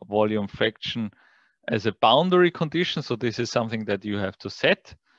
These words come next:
and, um, it distributes your material, um, and as a result of the, of the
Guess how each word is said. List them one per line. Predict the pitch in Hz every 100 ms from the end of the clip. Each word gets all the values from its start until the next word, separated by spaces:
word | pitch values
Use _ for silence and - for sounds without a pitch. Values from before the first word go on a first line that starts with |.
| _ _ -
and, | 120 120 120
um, | 120 117 117 117 113 - _ _ -
it | 127 117 - - - _ _ -
distributes | 170 - - - 139 139 - -
your | 120
material, | 113 104 - 131 156 165 160 _ _ _ 139
um, | 113 113 113 113 113 110 _ _ _ _ _ _ _ _ -
and | 123 135 135 - - - _ _ _ _ _ - - _ _ -
as | 127 131
a |
result | 123 113 113 113 110
of | 110 104
the, | 113 107 101 101
of | 101 101 -
the | 107 101 95 95